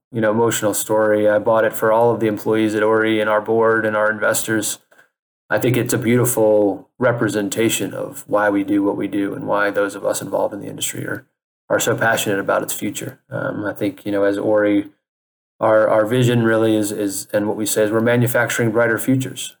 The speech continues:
You know, together as an industry, we're trying to bring this for patients so that people, uh, like Emily can have that, that fantastic outcome that you helped her achieve, and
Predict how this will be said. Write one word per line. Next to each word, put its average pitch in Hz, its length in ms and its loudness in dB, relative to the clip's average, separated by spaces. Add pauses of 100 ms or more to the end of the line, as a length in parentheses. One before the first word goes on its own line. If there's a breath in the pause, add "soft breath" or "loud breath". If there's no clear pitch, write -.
(140)
You 104 100 -12
know, 104 260 -10
together 113 480 2
as 107 120 0
an 110 80 -2
industry, 107 360 -4
we're 95 100 -12
trying 107 280 -2
to 104 40 -2
bring 107 240 -4
this 104 120 -6
for - 120 -12
patients 101 440 -8
so 107 160 -2
that 104 120 -4
people, - 400 -4 (540)
uh, 104 180 2
like 117 280 0
Emily 110 300 0
can 104 120 -8
have 104 200 0
that, - 320 -4
that 113 280 -2
fantastic 104 500 -4
outcome 104 380 -2
that 101 100 -6
you 104 140 -6
helped 107 280 -6
her 107 100 -2
achieve, 101 480 -2
and 98 220 -8